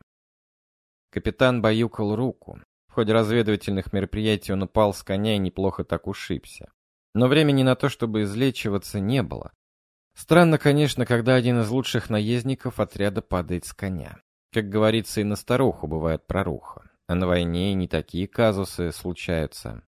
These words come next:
«В авангарде неприятеля татарская конница, числом не менее семи тысяч. Из того, что нам довелось узнать, основные силы противника в полудне пути от нас», докладывал капитан Подобайлов.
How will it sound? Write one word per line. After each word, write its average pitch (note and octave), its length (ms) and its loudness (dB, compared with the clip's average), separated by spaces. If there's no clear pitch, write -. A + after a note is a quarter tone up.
«В - 100 0
авангарде B2 640 10
неприятеля C3+ 720 6
татарская B2 600 4
конница, - 720 0
числом G#2+ 520 6
не G#2+ 80 4
менее G2+ 300 2
семи F2 280 -4
тысяч. - 600 -6
Из - 100 -12
того, G2 220 2
что G2 180 -2
нам F#2+ 160 0
довелось F#2+ 420 0
узнать, G2+ 760 0
основные F2+ 460 -2
силы F2+ 280 -2
противника E2 1040 -4
в - 80 -20
полудне F#2+ 460 2
пути F#2+ 300 -4
от F#2 180 2
нас», - 340 -20
докладывал B2+ 580 4
капитан A#2 460 -2
Подобайлов. G2+ 640 -2